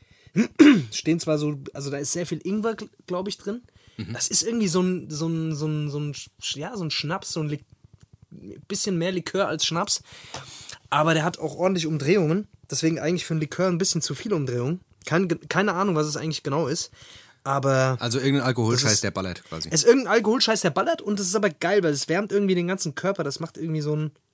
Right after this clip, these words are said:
Speaker 1: ein wohliges Gefühl. Und da hab ich mir jetzt grad mal hier so ein, so ein Schnappes geholt.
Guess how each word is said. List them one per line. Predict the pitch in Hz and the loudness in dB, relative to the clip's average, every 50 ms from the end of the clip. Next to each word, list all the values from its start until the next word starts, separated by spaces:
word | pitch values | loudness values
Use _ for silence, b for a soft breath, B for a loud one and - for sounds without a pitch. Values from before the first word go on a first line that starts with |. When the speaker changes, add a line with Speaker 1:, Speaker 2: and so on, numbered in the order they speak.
| _ - - - | _ -20 -10 -6
Speaker 1:
ein | 131 135 131 | -4 -2 0
wohliges | 131 165 196 202 170 160 151 - | 2 2 2 2 0 -4 -4 -4
Gefühl. | - - - 170 185 180 147 | -6 -6 -4 -2 -2 0 0
Und | 135 | 2
da | 135 | 0
hab | 151 156 | 0 0
ich | 139 | 0
mir | 170 160 | -2 -2
jetzt | 151 - | -2 -2
grad | - 160 151 | -4 -4 -2
mal | 170 160 | 0 0
hier | 160 165 | 2 2
so | 160 160 | 2 2
ein, | 160 156 - B B B B B B B B B | 2 0 -2 B B B B B B B B B
so | - 147 | 0 2
ein | 143 | 4
Schnappes | - - 147 147 165 190 185 - | 4 4 4 4 4 4 2 2
geholt. | - 143 135 160 202 254 - - | 2 2 4 4 4 4 2 -6